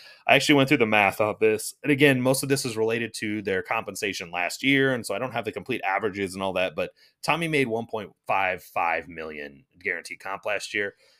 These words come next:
So that would be his budget charge before allocation money is applied to him. When he's a D P, you have to pay no, you, you use none of your tam to buy down his charge, and he's at six eighty-three, seven fifty.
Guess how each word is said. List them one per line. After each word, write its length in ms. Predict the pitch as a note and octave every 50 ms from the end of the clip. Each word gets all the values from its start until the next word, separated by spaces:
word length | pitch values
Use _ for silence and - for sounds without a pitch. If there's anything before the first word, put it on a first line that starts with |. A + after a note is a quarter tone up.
| _ _
So 480 | - - - - A2+ G#2 G2+ G2 G2 - _ _ _ _ _ _ _ _ _ _ _ _ _ _
that 240 | G2 G2 G#2+ A2 A2
would 160 | A2+ G#2+ G2+
be 260 | G#2 A2 G#2+ G2+ G2 F2+
his 460 | F2 G2 F#2+ F#2 F2 E2+ E2+ F2 F2+
budget 340 | - - E3 D3+ G#2+ F#2 -
charge 560 | - F2 D#2 C2+ C2 C#2 - - - - - -
before 680 | F2+ F#2 - - G2+ F2+ D#2+ D#2+ E2 D#2+ D#2+ D#2+ D#2 - -
allocation 480 | F#2 F2+ E2+ D#2 - B2 A#2 - G2+ E2
money 180 | D2+ D2+ D2+
is 100 | D2 C#2+
applied 380 | D#2+ E2+ - - C#2+ C#2 D2 -
to 100 | D2 -
him. 240 | D2 C#2+ C2 B1+ _ _ _ _ _ _ _ _ _ _ _ _ _ _ _ _ _ _ _ _ _ _ _ _ _ _ _ _ _ _ _
When 220 | - G2 A2+ A#2 A2+
he's 200 | C#3 C3+ C3 B2+
a 60 | A#2+
D 180 | - B2 A#2+
P, 540 | A#2 D#3 E3 F3 D3+ A#2+ A#2+ C3 C#3 C#3 - -
you 120 | G2+ G#2
have 160 | A#2 A#2+ A#2 -
to 100 | - -
pay 220 | - A2+ G2+ F#2+
no, 240 | F#2 F#2+ A2 C3 -
you, 160 | - A2 G#2+
you 220 | G#2 F#2+ F2+ F#2+
use 220 | G2+ G2+ G2+ G2 F2
none 260 | F2+ F2+ F#2+ A#2 C#3
of 60 | D3+ C#3+
your 100 | C#3+ C3+
tam 320 | - C3 A2 G2+ A2 B2
to 80 | A2+ G#2+
buy 160 | A2 G2+ G#2
down 180 | G#2 G2+ G2+
his 140 | G#2 G#2 -
charge, 380 | - - D2 D2 D2 D#2 D#2+ -
and 120 | - E2
he's 160 | F2 G2+ F2+
at 140 | F#2+ F2+ E2+
six 220 | - G2 F#2+ - F#2+
eighty-three, 320 | F2 E2+ D#2 - E2+ D2
seven 200 | - E2+ D2 -
fifty. 400 | - - - - - - - _